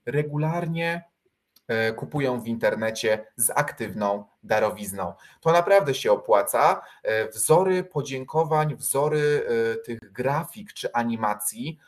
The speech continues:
one też są dla was gotowe i one są zawsze gotowe z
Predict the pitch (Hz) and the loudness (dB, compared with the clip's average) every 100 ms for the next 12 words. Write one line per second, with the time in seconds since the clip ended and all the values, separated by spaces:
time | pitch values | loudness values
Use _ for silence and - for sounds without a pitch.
0 | _ - 117 120 120 151 - 117 110 104 | _ -4 -2 -2 0 0 0 -4 -4 -2
1 | 104 101 98 98 - 98 92 95 135 185 | 0 0 -4 -8 -2 -2 2 2 2 0
2 | - _ - 107 117 113 117 - 104 98 | -10 _ -14 -6 -4 -2 -2 -2 -4 -6
3 | 92 104 135 - 185 147 - 101 95 101 | -8 -6 -6 -6 -6 -6 -2 -4 0 2
4 | 170 - _ - 107 - 117 117 120 117 | 2 -2 _ -12 -6 -4 0 2 2 0